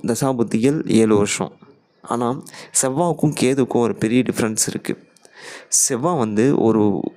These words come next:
விஷயத்த ரொம்ப ஒரு ஆக்டிவா, ஹம், முரட்டுத்தனமா பிளான் பண்ணாம, ப்ரீ பிளான் பண்ணாம பண்ணக்கூடிய பிளானட்டு செவ்வா.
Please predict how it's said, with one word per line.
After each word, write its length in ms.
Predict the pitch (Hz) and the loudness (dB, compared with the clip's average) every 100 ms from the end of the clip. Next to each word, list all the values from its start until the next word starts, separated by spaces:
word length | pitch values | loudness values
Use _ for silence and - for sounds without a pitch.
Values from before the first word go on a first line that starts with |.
| _ - | _ -6
விஷயத்த 520 | 123 185 160 165 - - | -2 0 0 -2 -4 -2
ரொம்ப 400 | - 127 139 143 | 0 2 2 4
ஒரு 180 | 120 | 4
ஆக்டிவா, 760 | 98 104 135 - 139 117 127 - _ - - - | 2 -2 -6 -4 0 2 0 -6 _ -20 -20 -16
ஹம், 480 | - 110 110 101 98 - | -8 -2 -2 -2 -4 0
முரட்டுத்தனமா 840 | 101 131 - 160 - 117 104 107 - - _ _ - 131 | 0 0 -4 -6 -4 -4 -2 -2 -4 -12 _ _ -8 -4
பிளான் 280 | 123 160 | -2 -2
பண்ணாம, 440 | 151 120 107 104 98 - | -2 0 -2 0 -4 -6
ப்ரீ 160 | - 151 | -4 -2
பிளான் 440 | 135 - 139 127 | -2 -2 0 0
பண்ணாம 520 | 113 104 104 101 101 - - - - - - _ - | -2 -2 -2 -2 -4 -6 -16 -20 -20 -20 -20 _ -10
பண்ணக்கூடிய 480 | 123 135 139 110 107 | -8 -4 -2 0 0
பிளானட்டு 400 | 101 104 98 127 139 | 0 -4 -2 -2 -2
செவ்வா. 200 | 90 | -4